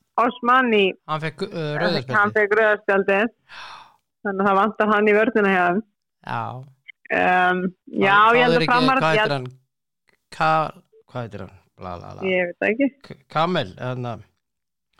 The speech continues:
Speaker 1: Sami Kamel?
Speaker 2: Já, Sami
Speaker 1: Framar
Speaker 2: Kamel.
Speaker 1: með hann?
Speaker 2: Hann verður með.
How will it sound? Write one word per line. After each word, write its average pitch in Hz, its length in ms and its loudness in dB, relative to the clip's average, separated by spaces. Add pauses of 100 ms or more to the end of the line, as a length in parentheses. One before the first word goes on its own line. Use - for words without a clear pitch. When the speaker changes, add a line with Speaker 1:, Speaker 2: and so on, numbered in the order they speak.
(520)
Speaker 1:
Sami 214 360 2
Kamel? 233 420 2
Speaker 2:
Já, 160 140 0
Sami 127 240 -2
Speaker 1:
Framar 311 180 4
Speaker 2:
Kamel. 294 100 4
Speaker 1:
með 190 140 2
hann? 170 120 -2
Speaker 2:
Hann 196 200 -2
verður 143 200 -2
með. 147 200 -4